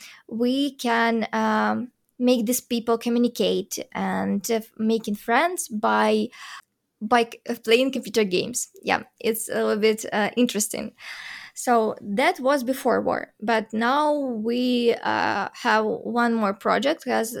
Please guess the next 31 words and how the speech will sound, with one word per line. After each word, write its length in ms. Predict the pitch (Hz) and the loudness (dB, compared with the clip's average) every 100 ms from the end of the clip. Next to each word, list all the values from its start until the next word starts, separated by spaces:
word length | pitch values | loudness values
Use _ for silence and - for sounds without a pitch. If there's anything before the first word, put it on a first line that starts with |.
| - | -8
uh, 300 | 214 220 214 196 196 | -4 -2 -2 -2 2
that 240 | 214 208 | 2 0
project, 560 | 202 202 220 277 - - | 0 2 2 0 -2 -6
uh, 320 | 208 214 202 | -2 0 0
was 200 | 202 208 | -2 -2
canceled 640 | - 190 214 233 302 - - - - _ | -2 -4 -2 0 -2 -4 -14 -20 -20 _
due 180 | - 226 | -2 0
to 140 | 226 | 0
the 100 | 220 | 0
war. 380 | 196 196 285 - _ _ _ _ | 2 2 2 -2 _ _ _ _
Uh, 420 | - 233 226 214 220 | 0 2 2 0 -2
so 360 | - 220 220 | -2 0 2
we 340 | - 208 240 240 | 0 0 0 2
have 240 | 233 226 | 0 0
one 280 | 220 202 202 | 0 0 2
more, 460 | 208 202 247 359 359 - - - _ | 2 2 2 0 -6 -18 -20 -20 _
uh, 180 | 226 226 202 | 0 0 2
that 360 | 233 233 233 - | 2 2 -2 -8
will 220 | - 240 240 | 2 4 4
be 400 | 196 226 226 - | 2 -2 -2 -4
probably 520 | 233 226 226 220 - | 0 2 4 2 2
in 720 | 233 233 226 220 214 220 220 220 | -2 0 2 2 2 0 -2 -4
two 240 | - 247 247 | -2 0 0
or 160 | 226 220 | 0 -2
three 300 | 220 - 233 | -2 0 2
months. 640 | 220 202 226 302 370 - - - - - _ _ | 2 2 2 0 -2 -2 -8 -14 -18 -20 _ _
And 400 | 233 233 226 220 | 0 2 2 0
this 140 | 233 302 | 0 -2
is 100 | 269 | -4
connected, 680 | - 247 262 - 254 254 - - | -2 -2 -2 -2 -2 -2 -6 -4
uh, 440 | 226 226 214 233 | 0 2 2 0